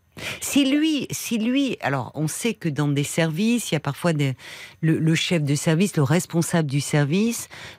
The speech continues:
peut être à l'origine d'une mauvaise ambiance. C'est-à-dire que si le responsable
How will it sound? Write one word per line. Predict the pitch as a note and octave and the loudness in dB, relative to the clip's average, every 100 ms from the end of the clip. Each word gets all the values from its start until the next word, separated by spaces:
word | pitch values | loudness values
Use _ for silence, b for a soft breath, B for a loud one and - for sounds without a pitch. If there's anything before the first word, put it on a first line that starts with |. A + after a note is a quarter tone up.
| _ - | _ 0
peut | B3 C4 - | 2 2 0
être | E3 - F3 | -2 -2 0
à | |
l'origine | F3 D#3+ D#3+ D#3 D3+ A#3 A3+ F3+ D#3+ | 2 2 2 0 2 2 4 2 2
d'une | C#3 E3 | 2 4
mauvaise | F3+ G3 G#3 F3 | 4 2 0 0
ambiance. | G3 F#3 F#3 E3 - | 0 0 0 0 -2
C'est-à-dire | D3 D#3 D3+ | 0 2 0
que | - | -2
si | - | -2
le | D#3 D#3 | 2 2
responsable | D#3+ F#3 - F#3 - F#3 F3 D#3+ | 2 0 0 0 0 0 0 0